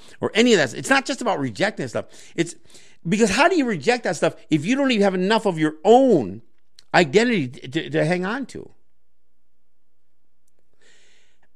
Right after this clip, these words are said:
We should understand that it is a privilege, not white privilege, native privilege. What does that mean? And, and, and this isn't about whites. This is about supremacy. This is about native supremacy.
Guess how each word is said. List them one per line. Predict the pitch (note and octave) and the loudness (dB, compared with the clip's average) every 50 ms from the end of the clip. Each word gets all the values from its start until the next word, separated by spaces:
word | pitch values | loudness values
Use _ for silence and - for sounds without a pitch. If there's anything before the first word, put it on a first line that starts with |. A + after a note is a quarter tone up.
| - - - - - - - - - - - - - - - - - - - - - - | -20 -20 -20 -20 -20 -20 -20 -20 -20 -20 -20 -20 -20 -20 -20 -20 -20 -20 -20 -20 -16 -10
We | A#2+ C3+ F3+ A#3+ B3 A#3 F#3 A#2 F2+ D2+ - - - - - - - | -6 -2 0 0 2 0 -2 -4 -6 -10 -14 -18 -20 -20 -20 -20 -18
should | - - - - | -4 -2 -2 0
understand | - F3+ E3 C#3 - - D#3 D3 C3+ B2 A#2+ A2+ - - - - - | 0 0 -2 -2 -2 -2 0 0 0 -2 -4 -8 -12 -18 -20 -12 -6
that | - C3 C3+ - | -4 -4 -4 -4
it | C#3 C3+ | -4 -4
is | B2+ B2+ A#2 G2+ | -4 -4 -4 -6
a | A2 G#2+ | -8 -10
privilege, | - - - - - G#3 A#3+ F#3+ C3 A2+ F#2 D#2+ C#2 - - - - - - - - - - - - - - - - - - - - - - - - - - - - - - - - - - - - - - - | -10 -12 -12 -2 2 2 2 2 0 -4 -8 -10 -12 -14 -16 -16 -16 -18 -20 -20 -20 -20 -20 -20 -20 -20 -20 -20 -20 -20 -20 -20 -20 -20 -20 -20 -20 -20 -20 -20 -20 -20 -20 -20 -20 -20 -20 -20 -20 -20 -6 0
not | A#2+ G3 G#3+ D3+ | 2 2 2 2
white | A2 B2+ E3 F#3+ - | 0 -2 -2 -2 -4
privilege, | - - F#2 - - F2+ - - - - - - - - - | -8 -10 -10 -10 -12 -16 -18 -20 -20 -20 -20 -20 -20 -14 -8
native | C3+ C#3 C#3 B2 G#2 - | -4 -4 -4 -4 -6 -10
privilege. | - F#2 D#2+ - - - - - - - - - - - - | -14 -16 -16 -18 -20 -20 -20 -20 -20 -20 -20 -20 -20 -6 0
What | D#3+ G#3 | 2 2
does | G#3 F3+ | 2 2
that | F3+ D3+ C3+ | 0 -4 -6
mean? | A#2+ G2+ E2 C#2+ - - - - - - - - - - - - - - - - - - - - - - - - - - - - - - - - - - - - - - - - - - | -8 -12 -12 -14 -18 -20 -20 -20 -20 -20 -20 -20 -20 -20 -20 -20 -20 -20 -20 -20 -20 -20 -20 -20 -20 -20 -20 -20 -20 -20 -20 -20 -20 -20 -20 -20 -20 -20 -20 -20 -20 -20 -20 -14 0 2
And, | F3+ G#3 G#3 G3 | 4 4 4 4
and, | G3+ A3 G#3+ | 2 2 2
and | G#3 G3 F#3+ F#3 D#3+ | 2 2 0 0 2
this | E3+ B3+ A#3+ - | 2 2 2 2
isn't | F4+ E4 | 0 2
about | C4 A#3 F#3+ E3 D3 | 4 4 4 4 4
whites. | E3 E3 D#3 C3 - | 4 2 2 0 -4
This | - E3 D#3+ G#3+ B3+ | -10 -8 -4 -2 -2
is | D4 | 0
about | C#4+ C#4 F#3 C#3 | 2 2 2 2
supremacy. | - D3 - - - G3 D4 F4+ D#4+ G3+ - - G#2+ C#3+ | 0 -2 -4 0 2 2 4 4 2 0 0 -2 -4 -2
This | G#3 | -2
is | A3+ | 0
about | C4 B3 G#3 D#3 | 0 0 0 2
native | D3+ D#3+ F3+ F3 D#3 B2+ | 4 4 4 4 4 2
supremacy. | - B2 - - A#3 D#4 F4 D4 - - - C#2 C2+ - | -4 -6 -4 -4 -4 -2 -2 -4 -6 -6 -10 -16 -16 -18